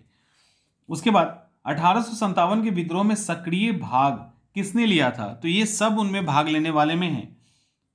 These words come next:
इसीलिए इसका आंसर जो है ई हो जाएगा। उसके बाद सेवेंटी नाइन, सेवेंटी नाइन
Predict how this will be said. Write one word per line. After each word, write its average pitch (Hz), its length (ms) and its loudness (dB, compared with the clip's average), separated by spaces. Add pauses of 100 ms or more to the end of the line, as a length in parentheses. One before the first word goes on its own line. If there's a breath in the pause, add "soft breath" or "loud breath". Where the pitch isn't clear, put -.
(200)
इसीलिए 156 600 0 (2500)
इसका 160 280 2
आंसर 180 280 0
जो 185 120 -4
है 165 340 -4
ई 185 120 0
हो 117 140 -4
जाएगा। 67 320 -16 (1900 loud breath)
उसके 170 220 0
बाद 127 280 0 (260)
सेवेंटी 180 320 0
नाइन, 190 240 -2 (500)
सेवेंटी 196 360 2
नाइन 180 360 0